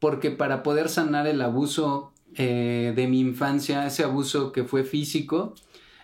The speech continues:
eh, yo empecé a hablarlo, pero empecé a hablarlo como dieciocho años después, y fue bien sanador, y me conectó conmigo, y fue una cuestión hermosa. Entonces yo les sugiero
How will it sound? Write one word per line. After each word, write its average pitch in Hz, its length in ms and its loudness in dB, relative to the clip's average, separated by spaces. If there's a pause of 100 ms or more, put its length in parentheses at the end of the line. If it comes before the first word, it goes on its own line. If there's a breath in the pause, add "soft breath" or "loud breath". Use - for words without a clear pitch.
(120 loud breath)
eh, 139 260 2
yo 156 120 2
empecé 156 280 0
a 131 40 2
hablarlo, 127 480 0
pero 123 160 0
empecé 120 200 -2
a 139 40 2
hablarlo 131 360 0
como 123 220 0
dieciocho 127 460 0
años 131 220 2
después, 156 540 -2 (280 loud breath)
y 175 100 0
fue 185 200 4
bien 185 280 2
sanador, 160 680 2
y 156 60 2
me 139 180 0
conectó 131 420 0
conmigo, 151 640 0
y 135 120 0
fue 147 360 -2 (560 loud breath)
una 170 260 2
cuestión 156 400 2
hermosa. 143 460 2
Entonces 135 460 0
yo 151 140 2
les 185 200 2
sugiero 151 1000 -2